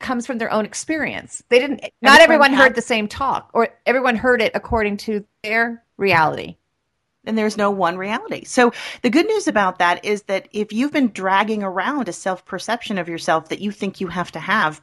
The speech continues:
Speaker 2: based on your past, these new laws are, these very old laws, but our new understanding of them is, hey, you're creating fresh in this moment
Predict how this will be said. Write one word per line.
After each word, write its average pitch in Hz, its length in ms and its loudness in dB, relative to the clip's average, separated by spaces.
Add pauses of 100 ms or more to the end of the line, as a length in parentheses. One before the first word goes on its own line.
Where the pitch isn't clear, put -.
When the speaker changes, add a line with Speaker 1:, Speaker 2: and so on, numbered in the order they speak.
Speaker 2:
based 165 260 -4
on 165 120 -6
your 151 100 -6
past, 175 560 -4 (440)
these 320 220 4
new 294 220 6
laws 226 360 4
are, 185 220 2
these 202 300 -2
very 135 260 2
old 170 280 2
laws, - 200 0
but - 160 0
our 185 140 6
new 202 200 -2
understanding 208 560 -2
of 170 100 -2
them 165 180 -4
is, 151 120 -6
hey, 233 160 2
you're 208 280 0
creating 226 680 0
fresh - 440 -2
in 220 200 0
this 214 240 -2
moment 185 480 -4